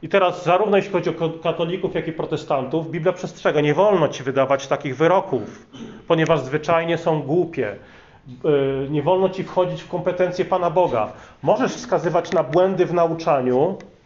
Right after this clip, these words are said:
czy przekonaniach takiej czy innej osoby, czy nawet całego Kościoła, który trwa w błędzie, ale nie wolno ci potępiającym palcem mówić: „Na pewno jesteś w piekle”.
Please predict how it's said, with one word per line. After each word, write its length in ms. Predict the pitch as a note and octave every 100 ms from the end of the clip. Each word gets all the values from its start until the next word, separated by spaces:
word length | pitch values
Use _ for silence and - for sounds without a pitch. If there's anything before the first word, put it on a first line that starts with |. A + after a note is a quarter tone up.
| - _ _
czy 140 | - F3+
przekonaniach 840 | - F#3 F#3 F3 F3 D3 A2+ G#2
takiej 300 | D#3+ D#3+ D#3+
czy 140 | -
innej 220 | D#3+ D#3+
osoby, 400 | D3 C#3 C#3 B2
czy 120 | D3+ D#3+
nawet 260 | E3 E3
całego 360 | - F3 F3 F3
Kościoła, 460 | E3+ - G#3+ F3+
który 320 | D3 - D3 C#3+
trwa 460 | - - D3 B2 - - -
w 80 |
błędzie, 440 | A#2 C#3+ C#3 C3+ E3+ - - -
ale 180 | C#3 D3
nie 120 | D#3
wolno 300 | D#3+ G3 G3
ci 420 | F#3 F#3+ E3+ E3+ -
potępiającym 680 | - D#3 D#3+ E3 D#3+ E3 D#3
palcem 400 | D#3 D#3+ D#3+ D#3+
mówić: 280 | D#3 D3 D3+
„Na 80 | C#3+
pewno 260 | E3+ D#3
jesteś 240 | C#3+ D3 -
w 120 | -
piekle”. 440 | C#3 C3+ A#2 F#2+